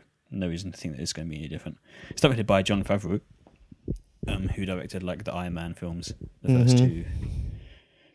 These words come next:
Speaker 1: Um, so maybe, but I don't think so. Uh, Captain America, Civil War.
Speaker 2: I haven't watched the other ones.
Speaker 1: Um,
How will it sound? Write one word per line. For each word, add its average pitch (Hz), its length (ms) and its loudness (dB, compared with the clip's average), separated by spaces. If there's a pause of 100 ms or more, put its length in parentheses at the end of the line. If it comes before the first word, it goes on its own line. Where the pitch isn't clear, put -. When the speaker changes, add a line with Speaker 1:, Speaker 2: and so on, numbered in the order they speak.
Speaker 1:
Um, 90 300 -6 (380)
so 92 380 -2
maybe, 90 420 -4
but - 160 -10
I - 60 -10
don't - 180 -12
think - 180 -10
so. 101 140 -8 (640)
Uh, 104 240 2
Captain 123 240 2
America, 120 380 2
Civil 107 240 0
War. 98 220 2 (760)
Speaker 2:
I 123 60 4
haven't 110 220 6
watched - 340 2
the 95 80 6
other 95 140 6
ones. 98 360 0 (600)
Speaker 1:
Um, 120 320 6